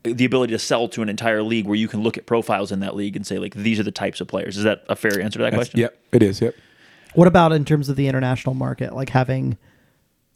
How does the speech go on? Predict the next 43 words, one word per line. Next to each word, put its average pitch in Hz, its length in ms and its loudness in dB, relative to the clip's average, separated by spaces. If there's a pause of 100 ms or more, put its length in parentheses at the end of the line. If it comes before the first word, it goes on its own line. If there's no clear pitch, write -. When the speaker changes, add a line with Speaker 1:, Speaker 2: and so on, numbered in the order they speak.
(800)
Speaker 3:
having 147 300 6
the 147 120 4
ability 160 500 2
to 131 100 -12
do 151 220 4
so 147 220 0
in 143 100 -4
the - 80 -8
first 156 260 2
Speaker 1:
Having, 139 240 2
Speaker 3:
place, 139 140 0
number - 100 2
Speaker 1:
having, 151 220 2
Speaker 3:
one? 160 440 -6
Speaker 1:
having 147 280 2
a 143 40 2
league 143 260 0
that 147 120 2
can 135 160 0
qualify 139 320 0
for 135 120 0
P 147 160 2
one 147 160 2
visas? 156 340 2
Is 180 80 -2
that 147 120 4
what 170 40 4
you're 170 80 2
talking 190 200 6
about? 220 320 6
Speaker 2:
<laughs> - 80 -6
We'll 220 120 6
be 240 140 4
lively 131 340 2
for 117 120 -4
sure. 107 220 0
We 120 120 4
wanna 123 200 0
be 110 120 2
lively. 104 500 0 (100)
I 107 60 -2
mean, 107 320 6 (640)
it's - 500 4